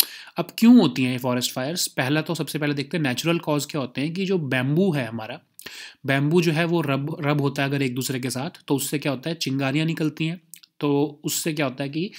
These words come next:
अ, क्योंकि ये चीर पाइन अगर उसके आसपास होगा तो वो जल्दी आग पकड़ सकता है, तो उससे क्या होता है कि फायर हैजर्ड्स की जो है, अ, हमारा इशू आता है। लेकिन सबसे ज़्यादा कहा जाता है कि ह्यूमन फैक्टर्स की वजह से वहाँ पर फॉरेस्ट फायर्स होती हैं।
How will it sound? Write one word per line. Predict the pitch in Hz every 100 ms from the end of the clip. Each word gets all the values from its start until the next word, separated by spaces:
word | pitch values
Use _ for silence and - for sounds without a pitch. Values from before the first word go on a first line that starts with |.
| - - -
अ, | 147 131
क्योंकि | 127 143 165
ये | 156
चीर | 151 156 170
पाइन | 160 170 170
अगर | 165
उसके | 151 -
आसपास | 156 143 - 156
होगा | 151 139
तो | 160 143
वो | 151 165
जल्दी | 131 127 147
आग | 143
पकड़ | 143 147 151
सकता | 139 151 151
है, |
तो | 135
उससे | 120 135
क्या | 123
होता | 117 160
है | 220 _ - -
कि | 160
फायर | 190 - 139 151 - - -
हैजर्ड्स | 131 127 143 165
की | - 135
जो | 139 202
है, | 127 151 - - - - -
अ, |
हमारा | 139 131 135 139 202 - _ - _ _ _ _ _ - -
इशू | 170 147 147
आता | 117 120
है। | 110 - - - - - - 165
लेकिन | 156 175 175 226 214
सबसे | - 156 - 220 214
ज़्यादा | 175 151
कहा | 151 143 139
जाता | 135 127 135
है | 143
कि | 190
ह्यूमन | 170 139 139 175
फैक्टर्स | 160 139 - 143
की | -
वजह | 131 123
से | 123
वहाँ | 131 117
पर | 165
फॉरेस्ट | 165 127 120 -
फायर्स | 127 120 117
होती | 117 131
हैं। | 156 170